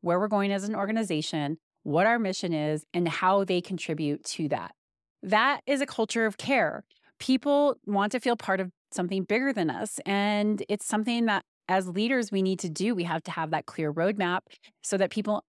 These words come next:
can feel like, "I'm part of this, and I know what success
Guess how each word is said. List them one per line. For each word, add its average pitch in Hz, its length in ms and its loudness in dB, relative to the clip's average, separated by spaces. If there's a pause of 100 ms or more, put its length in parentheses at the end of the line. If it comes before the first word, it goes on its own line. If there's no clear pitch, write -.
(160)
can 180 500 0 (140)
feel 196 100 4
like, 180 220 2
"I'm 175 100 -2
part - 400 -2
of 160 220 -4
this, 165 320 0
and 175 160 -2
I 170 160 2
know 175 160 2
what 175 180 -2
success - 420 -4